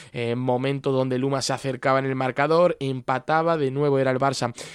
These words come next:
el que conseguía un poquito la, la renta en el partido y conseguía ponerse por, eh, delante, y un encuentro que hasta los últimos minutos, pues evidentemente,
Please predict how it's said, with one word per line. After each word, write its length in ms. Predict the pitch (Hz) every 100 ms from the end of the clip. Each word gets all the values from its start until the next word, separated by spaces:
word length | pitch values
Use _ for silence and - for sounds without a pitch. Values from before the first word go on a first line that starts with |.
| -
el 180 | - 135
que 140 | 135 131
conseguía 580 | 139 127 127 135 147
un 100 | 131
poquito 320 | 127 127 131 131
la, 520 | 127 127 127 127 127
la 220 | 131 131
renta 280 | 127 131 135
en 60 | 127
el 140 | 127
partido 440 | 127 123 135 143
y 40 | 135
conseguía 520 | 131 123 123 127 123
ponerse 360 | 127 127 120 123
por, 440 | 123 120 120 120
eh, 180 | 120 117
delante, 540 | 120 120 131 143 160
y 80 | 156
un 60 | 127
encuentro 340 | 123 127 127
que 60 | 123
hasta 200 | - 123
los 160 | 117
últimos 280 | 123 123 127
minutos, 360 | 127 123 123 139
pues 240 | 131 127
evidentemente, 760 | 127 123 123 120 123 127 127 170